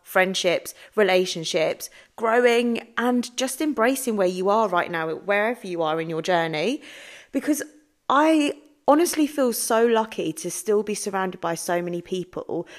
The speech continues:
that I was friends with as a child and even growing up into my teenage years.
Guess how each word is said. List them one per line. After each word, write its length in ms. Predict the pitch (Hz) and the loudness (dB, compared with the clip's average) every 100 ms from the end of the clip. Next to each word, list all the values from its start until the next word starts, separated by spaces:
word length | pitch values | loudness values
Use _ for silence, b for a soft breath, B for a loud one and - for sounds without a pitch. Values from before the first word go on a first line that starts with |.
| B | B
that 100 | 170 | 6
I 140 | 226 | 6
was 180 | 240 240 | 4 -2
friends 460 | - 208 233 220 185 | -2 0 0 -4 -4
with 340 | - 151 - - | -2 -2 -6 -4
as 180 | - 170 | -2 -2
a 60 | |
child 540 | 165 175 160 165 220 - | -4 -2 2 2 0 0
and 140 | 214 | -2
even 360 | - 240 240 233 | 0 -2 -2 -2
growing 380 | 208 196 190 185 | 2 2 2 0
up 220 | 175 - | -2 -4
into 240 | 175 - | -8 -6
my 120 | 170 165 | -8 -8
teenage 520 | - 170 160 160 - | -10 -8 -6 -6 -2
years. 500 | 190 - 92 143 | -2 -2 -4 -6